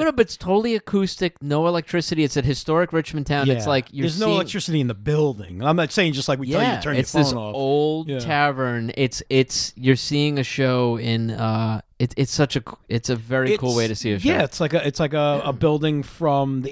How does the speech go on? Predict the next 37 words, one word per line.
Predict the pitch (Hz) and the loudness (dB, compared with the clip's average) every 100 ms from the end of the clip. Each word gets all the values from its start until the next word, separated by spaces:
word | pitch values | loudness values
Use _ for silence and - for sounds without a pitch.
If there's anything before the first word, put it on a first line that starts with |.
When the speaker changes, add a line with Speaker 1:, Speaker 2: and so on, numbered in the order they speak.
| 147 | -2
Speaker 2:
eighteen | 131 147 127 | -2 0 0
hundreds. | 160 175 139 143 - | 0 2 0 -2 0
Speaker 1:
But | 151 - | 0 0
tight, | - 135 143 73 - | -2 2 2 0 -6
right? | 113 139 | 0 0
Speaker 2:
Yeah. | 165 | 2
Speaker 1:
Like, | 127 104 | 0 -2
really, | 135 135 160 127 107 | -4 0 2 2 0
like, | 101 110 107 - | 0 0 -2 -2
it's | 120 - - | -4 -4 -2
only | 143 160 127 | 0 2 0
a | |
few | - 147 | 2 0
people | 131 131 117 107 | 2 -2 0 -2
can | - 104 101 123 | 0 -2 -2 0
really | 120 104 | 0 2
go | 110 113 | 2 2
to | 104 | 2
this | 98 - | -4 -4
thing, | 98 | -4
and | 139 | 0
Speaker 2:
Yeah. | 139 123 110 | 0 2 0
Speaker 1:
it's | 101 | -2
a, | 98 - | -6 -2
and | 120 110 | 0 0
it's | - | -2
so | - - 143 143 | -4 -2 0 2
much | 151 123 - | 2 0 -2
fun. | 98 95 95 | -4 -4 -4
Speaker 2:
It | 139 - | -6 -6
sells | - 190 170 | -4 -2 0
out | 170 156 - | 0 -2 -8
quick. | - 160 156 - | -4 0 0 -2
There's, | 151 135 | -6 0
there's | 165 143 | 0 2
a | 135 | 4
big | 202 151 120 | 4 2 -8